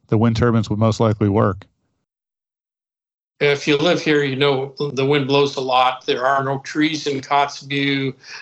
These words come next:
Speaker 2: Uh, the topography is relatively flat, and, uh, there's really nothing to stop the wind. Uh, so, uh, I, I think it was pretty much a given that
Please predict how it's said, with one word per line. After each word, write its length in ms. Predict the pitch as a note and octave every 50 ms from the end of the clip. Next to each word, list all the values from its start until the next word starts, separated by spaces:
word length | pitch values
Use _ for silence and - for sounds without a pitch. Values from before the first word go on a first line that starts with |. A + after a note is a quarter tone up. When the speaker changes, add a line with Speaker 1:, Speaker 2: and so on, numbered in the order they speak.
| - _
Speaker 2:
Uh, 480 | C3+ B2+ B2 B2 A#2+ A#2+ B2 B2 A#2+ A#2
the 340 | A#2+ B2 B2+ B2 A#2+ B2 A#2+
topography 680 | A#2+ - C3+ - C#3+ C3+ C3 B2+ B2 - - D3 C3
is 160 | B2+ B2 - C3+
relatively 800 | C3 C3+ C3+ C3 C3 C3+ C3+ - - D#3 C3+ A#2 B2+ C3 B2 A#2+
flat, 760 | - - - - - C3+ B2+ B2+ B2+ C3 C#3+ D#3 - - - _ _ - - - - - _ -
and, 760 | D3 D3 D3 D3 C#3+ C#3+ C#3 C#3 C3 C3 B2+ B2+ B2+ B2+ -
uh, 180 | D3 C3+ B2+ B2
there's 200 | A#2+ C3 B2 A#2+
really 240 | C3+ D3+ D3+ C#3 C3+
nothing 320 | C3+ C3 B2 - D3 C3+
to 80 | B2 A#2+
stop 500 | - - - D3 C#3 C#3+ D3 C#3+ - -
the 80 | C#3+ A#2
wind. 480 | A2+ A#2 A#2 A2 A2 A2 A#2 A#2+ - _ _ - - - - - - _
Uh, 240 | - C3+ B2+ B2 B2
so, 680 | A2+ - - - D3 B2+ B2 B2 B2 B2 B2 B2 B2
uh, 360 | B2 B2 B2 B2 B2 B2 A#2+ B2
I, 320 | A#2+ B2 B2 C3 C#3+ C3+ C3
I 40 | C3+
think 440 | C3 - E3 D3 C#3+ C#3+ - -
it 180 | D3 C#3+ C3+ C#3
was 160 | C#3 C#3+ C#3
pretty 200 | - - F#3+ D#3+
much 220 | C#3+ C#3 C#3 C#3 -
a 40 |
given 380 | C3+ B2 C3+ C#3 C#3+ C#3+ C3+ B2+
that 140 | B2 A#2